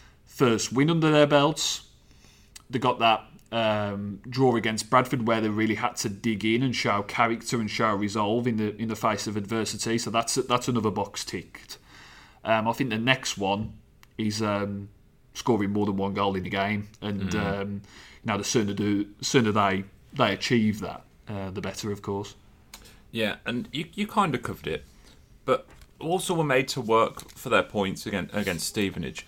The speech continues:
Speaker 2: and it was good to see them, you know, do that and hold on, because, and like you said, they weren't really put under,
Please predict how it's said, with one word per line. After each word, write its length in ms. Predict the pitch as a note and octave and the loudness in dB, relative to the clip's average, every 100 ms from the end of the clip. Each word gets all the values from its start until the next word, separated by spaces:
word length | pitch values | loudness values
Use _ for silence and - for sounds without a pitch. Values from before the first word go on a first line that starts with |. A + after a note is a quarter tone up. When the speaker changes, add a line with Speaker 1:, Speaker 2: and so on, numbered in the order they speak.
| - | -2
Speaker 2:
and 100 | G#2+ | -2
it 60 | |
was 120 | F2 G#2+ | -2 -6
good 280 | C#3 C3+ | -6 -6
to 140 | - B2+ | -4 -2
see 320 | - A2 A2 | 2 2 2
them, 260 | G#2+ G#2+ - - - - - - | 2 -2 -6 -14 -20 -20 -16 -2
you 120 | G#2+ | 0
know, 60 | |
do 280 | G2 A2 A2 | 0 0 2
that 160 | G#2+ E2 | 4 4
and 80 | E2+ | 2
hold 360 | - G2+ F#2+ | -2 0 2
on, 220 | F#2 F#2 F#2+ | 0 0 -2
because, 280 | G#2 A2 - - | -6 -8 -10 0
and 200 | G2 - - - - - | 0 0 -12 -20 -18 -6
like 220 | B2+ C#3 | -4 -2
you 60 | B2+ | -2
said, 240 | C#3 G#2+ | 0 2
they 100 | G2 | 2
weren't 280 | A#2+ C3 G#2 | 2 0 0
really 240 | A#2+ A2+ | 0 0
put 200 | G#2+ - | -2 -4
under, 280 | G#2+ G#2+ | 0 2